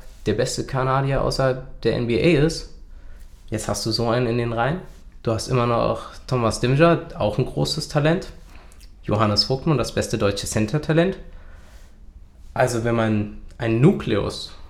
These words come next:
um die drei plus natürlich noch die deutschen Spieler, die an allen Ecken rauskommen, warten, hat man eigentlich auf die nächsten zwei, drei Jahre eine große Talentmasse.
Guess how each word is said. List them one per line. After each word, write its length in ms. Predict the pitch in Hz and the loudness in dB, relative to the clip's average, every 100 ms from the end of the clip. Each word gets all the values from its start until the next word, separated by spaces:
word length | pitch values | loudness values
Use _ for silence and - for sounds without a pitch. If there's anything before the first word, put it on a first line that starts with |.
| - - | -14 -2
um 320 | 110 107 104 | 0 0 -2
die 200 | 117 107 | -4 -2
drei 400 | 120 123 147 107 | 0 4 4 2
plus 360 | - 139 147 | 0 2 2
natürlich 380 | 135 110 127 110 | 2 0 0 0
noch 140 | 113 - | -2 0
die 140 | 107 | 2
deutschen 380 | 120 135 - 113 | 6 4 2 -4
Spieler, 580 | - - 110 113 107 104 | -6 -4 0 4 4 4
die 220 | 110 107 | 2 0
an 140 | 110 | 0
allen 220 | 101 120 | 0 0
Ecken 260 | 110 104 110 | -2 -2 -2
rauskommen, 680 | - 127 - - 113 107 104 | 0 0 -2 -6 -2 -2 0
warten, 500 | 113 - - 101 101 - - - - - - - - - | 0 -2 -6 -6 -8 -16 -18 -18 -18 -20 -20 -20 -18 -14
hat 200 | - - | -8 -2
man 160 | 113 117 | -2 0
eigentlich 680 | 117 117 110 113 110 - - - - - - - - - - | -2 -2 0 0 -2 -6 -14 -18 -18 -18 -18 -18 -18 -16 -14
auf 120 | - | -2
die 80 | 107 | 0
nächsten 360 | 107 - 113 | 0 0 -4
zwei, 200 | - 98 | 0 0
drei 220 | 98 95 95 | 2 2 4
Jahre 360 | 104 120 113 | 4 4 2
eine 160 | - 101 | 0 -2
große 760 | 101 104 - - 98 98 98 95 | -4 -4 -6 -4 -2 -2 -4 -6
Talentmasse. 840 | - 107 190 196 95 92 - 87 | -4 -2 -4 -4 -4 -4 -6 -10